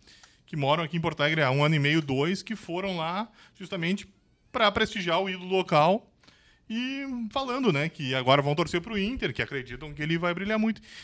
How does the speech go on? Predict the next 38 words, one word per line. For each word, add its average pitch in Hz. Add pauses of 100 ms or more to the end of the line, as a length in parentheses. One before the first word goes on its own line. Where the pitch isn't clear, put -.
(120)
Então 180
eu 202
acredito 208
que 214
toda 214
essa 226
atmosfera 208 (720)
fez 170
um, 202
um, 175
uma 175
festa 185
muito 208
bonita. 190 (840)
E 254
agora, 214
é, 202 (200)
e, 117 (160)
a, 131
óbvio, 151
a 139
família 175
dele 165
também 156
é 156
muito 170
carismática, 123
né? 120
Acho 127
que 104 (300)
os -
quatro 156
filhos 156
dele 135
brincando 135
sem 143
parar 131
ali, 117